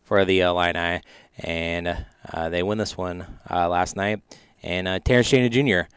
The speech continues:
also finally looked himself after, uh, coming back into the lineup,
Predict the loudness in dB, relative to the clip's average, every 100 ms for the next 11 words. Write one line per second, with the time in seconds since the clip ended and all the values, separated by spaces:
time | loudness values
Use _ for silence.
0 | _ _ _ 0 0 0 -2 -2 -4 -8
1 | _ _ 2 6 6 6 6 4 0 0
2 | 4 4 2 0 -2 0 0 0 -4 -20
3 | _ -2 0 0 -2 -2 0 2 2 0
4 | -8 -8 -4 -2 0 -2 -2 -4